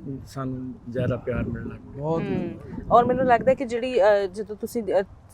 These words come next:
Speaker 3: ਛੋਟੀ ਜਨਰੇਸ਼ਨ ਪੀੜ੍ਹੀ ਵਾਲੀ ਗੱਲ ਕਰਦੇ ਹੋ, ਉਹ ਤੁਹਾਡੇ ਨਾਲ ਇਸ ਕਰਕੇ ਵੀ ਜ਼ਿਆਦਾ ਰਿਲੇਟ ਕਰ ਪਾਉਂਦੀ ਹੈ ਕਿਉਂਕਿ ਜਦੋਂ ਫਤਿਹਗੜ੍ਹ ਸਾਹਿਬ ਜਦੋਂ ਤੁਸੀਂ ਜਾਂਦੇ ਹੋ ਸ਼ਹੀਦੀ ਦਿਹਾੜਿਆਂ 'ਤੇ, ਉਹ, ਉਹ, ਉਹ ਵਾਲਾ ਜਦੋਂ ਤੁਸੀਂ ਕੀਰਤਨ ਕਰਦੇ ਹੋ, ਮੈਨੂੰ ਲੱਗਦਾ ਕਿ ਸਾਰਿਆਂ ਨਾਲੋਂ ਵੱਖਰਾ ਹੀ ਨਹੀਂ ਹੁੰਦਾ।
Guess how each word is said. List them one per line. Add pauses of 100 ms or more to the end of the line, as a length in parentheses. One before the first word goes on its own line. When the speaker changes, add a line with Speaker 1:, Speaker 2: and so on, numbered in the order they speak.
(120)
Speaker 3:
ਛੋਟੀ
ਜਨਰੇਸ਼ਨ
ਪੀੜ੍ਹੀ
ਵਾਲੀ
ਗੱਲ
ਕਰਦੇ
ਹੋ,
ਉਹ
ਤੁਹਾਡੇ
ਨਾਲ
ਇਸ
ਕਰਕੇ
ਵੀ
ਜ਼ਿਆਦਾ
ਰਿਲੇਟ
ਕਰ
ਪਾਉਂਦੀ
ਹੈ
ਕਿਉਂਕਿ
ਜਦੋਂ
ਫਤਿਹਗੜ੍ਹ
ਸਾਹਿਬ
ਜਦੋਂ
ਤੁਸੀਂ
ਜਾਂਦੇ
ਹੋ
ਸ਼ਹੀਦੀ
ਦਿਹਾੜਿਆਂ
'ਤੇ, (400)
ਉਹ,
ਉਹ,
ਉਹ
ਵਾਲਾ
ਜਦੋਂ
ਤੁਸੀਂ
ਕੀਰਤਨ
ਕਰਦੇ
ਹੋ,
ਮੈਨੂੰ
ਲੱਗਦਾ
ਕਿ
ਸਾਰਿਆਂ
ਨਾਲੋਂ
ਵੱਖਰਾ
ਹੀ
ਨਹੀਂ
ਹੁੰਦਾ।